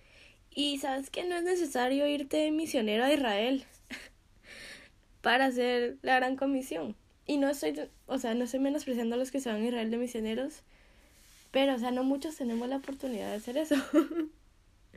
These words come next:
Y los admiro mucho,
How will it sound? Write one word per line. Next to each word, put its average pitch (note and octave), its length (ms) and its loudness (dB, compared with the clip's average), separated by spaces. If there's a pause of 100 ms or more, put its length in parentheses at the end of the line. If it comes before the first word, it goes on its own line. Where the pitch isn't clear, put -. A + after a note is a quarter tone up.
(1400)
Y C4 300 2
los C4+ 180 4
admiro C#4+ 320 2
mucho, D#4+ 400 -2